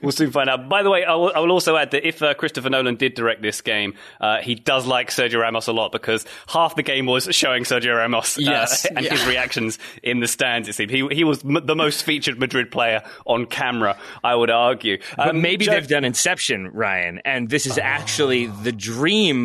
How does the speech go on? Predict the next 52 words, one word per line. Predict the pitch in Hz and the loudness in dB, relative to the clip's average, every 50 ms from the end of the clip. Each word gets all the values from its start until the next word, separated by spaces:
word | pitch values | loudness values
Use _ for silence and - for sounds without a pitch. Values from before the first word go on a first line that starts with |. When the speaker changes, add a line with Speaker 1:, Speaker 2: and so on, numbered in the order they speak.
| 120 | 0
Speaker 3:
of | 107 95 131 123 110 | 0 0 0 -2 0
Madrid | 117 120 104 104 117 113 101 | -2 -4 -2 0 0 -2 -2
losing. | 107 110 113 113 104 110 104 104 101 107 - 117 | -2 -2 -4 -2 -2 -2 -2 -4 -4 -8 -6 -4
R-, | 120 156 110 | -2 -2 -2
Sergio | 120 - - 208 214 233 202 | -2 -2 -2 0 0 2 2
Ramos | 170 170 170 160 143 123 | 2 2 2 0 0 0
is | 135 131 143 | 0 -2 -2
actually | 143 - 135 | -2 -2 -4
just | 113 117 - | -6 -6 -4
fully | - - 123 113 113 | -2 -2 -2 -2 -2
fit, | 107 - - 120 151 - - - - | -4 -4 -4 -4 -4 -4 -6 -6 -4
and | - 131 | -2 0
we're | 123 123 127 127 | 0 2 2 2
all | 123 127 | 2 2
inside | 123 123 127 123 - 127 117 107 | 0 -2 -2 -2 0 0 0 -2
of | 110 98 | -2 -4
his | 104 110 127 117 110 | -4 -4 -4 -2 -2
dream | - 120 113 | -2 -2 0
where | 107 107 | -2 -2
he | 101 110 110 | -4 -4 -6
thinks | 110 - - 160 170 - - | -8 -6 -4 -4 -4 -4 -4
he's | - 131 113 | -4 -4 -2
not | 120 117 110 - - | -2 -4 -4 -4 -6
fully | 107 107 104 | -6 -6 -6
fit, | - - 110 101 | -4 -4 -4 -4
and | 104 104 | -4 -4
that's | 110 117 110 - | -2 -4 -2 -2
how | 120 | -4
you | 113 107 107 | -4 -2 -2
get | 101 107 | -2 -2
him | 101 101 | -2 -2
out | 101 101 | -2 -4
of | 98 | -4
the | 101 92 | -4 -4
game, | 104 98 95 101 | -4 -4 -4 -4
and | 98 92 | -4 -2
then | 104 98 98 | -2 -4 -4
Madrid | 98 92 - 95 95 95 | -6 -6 -6 -8 -8 -6
can't | - 117 104 92 - _ _ _ _ _ | -6 -6 -4 -4 -6 _ _ _ _ _
score | - - - 127 117 110 | -8 -4 -2 0 0 2
last-minute | 110 104 104 104 - 107 95 - 95 | 0 0 -2 -4 -6 -8 -8 -6 -6
winners. | 110 101 87 85 85 - - | -6 -4 -4 -6 -6 -6 -6
I | - 110 | -6 -4
think | - 170 170 | -4 -4 -2
we | 143 151 143 | 0 0 0
have | 147 139 131 120 107 - - - _ _ _ _ - | 0 0 -2 -4 -6 -10 -18 -20 _ _ _ _ -2
really | 117 139 143 135 120 | 0 0 2 2 0
stumbled | - 143 123 113 117 110 | 0 0 -2 0 0 0
onto | 113 104 101 | 0 0 -2
the | 104 | -4
Kristen | - 113 104 - - 104 | -6 -6 -6 -6 -4 -4
Nolan, | 101 98 98 98 101 | -4 -4 -4 -6 -6